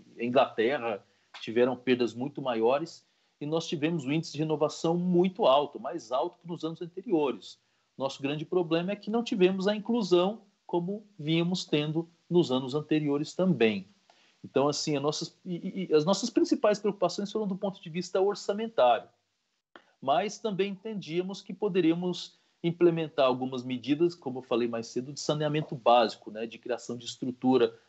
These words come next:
para implementação de compliance. Então, criamos um código de conduta, demos treinamento de governança para os dirigentes das regiões e da nacional também,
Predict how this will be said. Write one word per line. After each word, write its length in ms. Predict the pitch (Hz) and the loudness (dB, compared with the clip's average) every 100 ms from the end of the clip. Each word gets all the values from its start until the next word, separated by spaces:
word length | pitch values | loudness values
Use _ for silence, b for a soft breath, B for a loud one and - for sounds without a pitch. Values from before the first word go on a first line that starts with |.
| - | -2
para 120 | 123 | -2
implementação 720 | 123 120 120 113 110 - 113 | 0 -2 -2 -4 -4 -4 -6
de 80 | 110 | -6
compliance. 760 | - 139 - 120 120 113 - - | -6 -6 2 6 6 4 -2 -8
Então, 140 | 120 | -8
criamos 420 | - 123 120 117 | -6 -4 -4 -6
um 60 | 113 | -8
código 360 | - 110 107 | -2 -2 -2
de 120 | 107 - | -10 -8
conduta, 720 | 127 127 117 127 113 - 104 b b - | -6 -2 4 4 4 0 -6 b b -6
demos 320 | 113 135 127 - | 2 2 2 -2
treinamento 440 | 123 120 117 113 | -2 0 0 -2
de 40 | |
governança 520 | - 113 113 113 113 123 | 0 2 2 0 -4 -4
para 140 | 117 | -4
os 60 | 107 | -2
dirigentes 580 | 113 107 117 120 117 | -2 -2 -2 -4 -4
das 180 | 113 107 | -4 -4
regiões 800 | - 110 98 107 120 127 110 107 | 0 0 0 0 2 2 0 -2
e 40 | |
da 140 | 107 110 | -4 -4
nacional 500 | 101 - 113 110 98 | -4 -6 -4 -2 -2
também, 680 | - 165 117 127 127 117 | -2 2 4 4 2 0